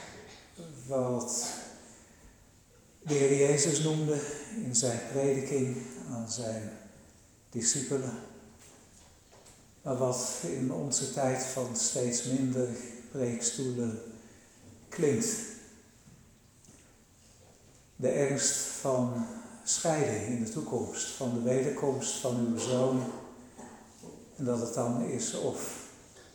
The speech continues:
eeuwig verloren of eeuwig gered. En alles wat daarmee samenhangt.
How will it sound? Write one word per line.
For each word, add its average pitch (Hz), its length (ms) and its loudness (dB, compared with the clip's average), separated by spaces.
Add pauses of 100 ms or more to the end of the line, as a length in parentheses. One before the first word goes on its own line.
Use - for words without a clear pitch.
(140)
eeuwig 123 680 2 (140)
verloren 123 960 0 (920)
of - 260 -8
eeuwig 120 720 0 (240)
gered. 139 480 0 (2250)
En 135 160 -6
alles 127 340 0
wat 120 200 2
daarmee 123 840 2
samenhangt. 131 840 0